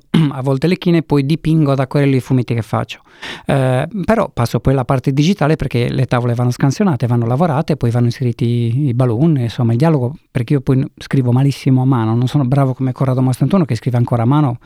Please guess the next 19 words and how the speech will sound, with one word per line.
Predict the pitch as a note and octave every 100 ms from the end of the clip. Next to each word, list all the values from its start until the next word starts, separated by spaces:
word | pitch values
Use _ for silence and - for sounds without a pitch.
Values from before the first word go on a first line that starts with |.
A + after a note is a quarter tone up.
| - - F3 D#3 -
con | - D3
una | C3+
maestria | B2+ C#3+ - C#3+
incredibile. | C3 C3 B2+ B2+ C3 - G3+ E3
Ehm, | - D3+ D3 C#3 C#3 C3 C3+ D#3+ G3+
ci | - C4
sono | - D#3
invece | E3+ B2+ F#3+
colleghi | A#3+ G3+ G3 G#3 G3
che | E3 F#3
preferiscono | F3 D#3 C#3+ C#3+ F#3
lavorare | D3+ C#3 C#3+ C3
direttamente | F#3+ F3 F3 D#3 E3+
in | C3 C3 C3 C3
digitale, | B2+ E3+ - -
quindi | A#2 C3+
utilizzando | C3 C#3 C3 C3 C#3+
i |
supporti | - C#3 C#3 B2+ - A#2